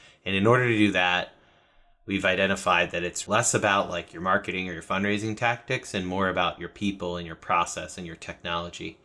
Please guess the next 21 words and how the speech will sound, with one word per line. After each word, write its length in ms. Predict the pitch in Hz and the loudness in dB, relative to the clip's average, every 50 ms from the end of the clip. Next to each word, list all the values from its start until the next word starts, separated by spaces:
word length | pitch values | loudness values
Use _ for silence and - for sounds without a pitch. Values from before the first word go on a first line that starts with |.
| _ _ _ _ _ | _ _ _ _ _
So 560 | - - - - 110 98 98 92 90 87 - - - _ - | -8 -4 0 2 4 4 4 2 0 -2 -4 -8 -16 _ 0
while 320 | 107 107 110 110 104 101 | 2 4 4 4 4 2
we 100 | 104 107 | 2 0
still 280 | 104 - - 127 120 104 | 0 2 4 4 4 4
have 260 | 101 113 107 98 - | 4 2 2 0 0
four 460 | - - - 101 101 101 98 104 - | -4 -4 -2 0 2 2 2 0 -2
core 360 | - - - - 101 95 90 | -6 -12 -6 -4 -2 -2 -2
pillars, 800 | - - - - 110 98 87 80 80 82 87 87 - - - - _ _ _ | -4 -6 -4 -2 -2 -2 -2 -2 -6 -6 -8 -8 -8 -12 -16 -18 _ _ _
strategy, 1000 | - - - - - - 95 90 90 87 85 82 85 87 85 87 92 92 95 - - | -12 -8 -8 -6 -2 0 2 2 2 2 0 -4 -4 -4 -4 -4 -4 -6 -8 -8 -4
where 120 | 98 92 | -2 -2
we 80 | 90 98 | -2 0
help 380 | 85 98 95 92 - - - | 2 2 2 2 2 -4 -10
people 520 | - 92 87 - 87 87 82 82 82 80 - _ _ _ | -8 -8 -6 -4 -4 -4 -4 -6 -8 -12 -16 _ _ _
define 600 | - 92 - - - 95 90 92 92 90 92 87 | -12 -12 -8 -2 2 4 4 4 4 2 0 -2
and 200 | 85 82 80 80 - | -4 -6 -8 -10 -10
implement 760 | - 95 95 - 92 87 85 82 80 82 85 - - - - _ _ _ _ _ _ _ _ _ | -8 -8 -8 -6 -8 -8 -6 -6 -8 -8 -8 -10 -14 -18 -20 _ _ _ _ _ _ _ _ _
an 120 | - 95 90 | -12 -8 -4
actionable 560 | 71 92 98 95 - - 92 92 82 82 85 | -2 0 -2 -2 -4 -8 -10 -10 -12 -10 -10
strategy 600 | - - - 90 87 87 85 85 80 82 82 82 | -10 -8 -4 -2 0 0 0 -2 -4 -6 -6 -6
very 220 | 80 85 82 80 | -6 -8 -8 -8
quickly, 580 | 80 - - - 180 - - - - 95 - - | -10 -10 -8 -8 -8 -8 -10 -14 -14 -14 -14 -18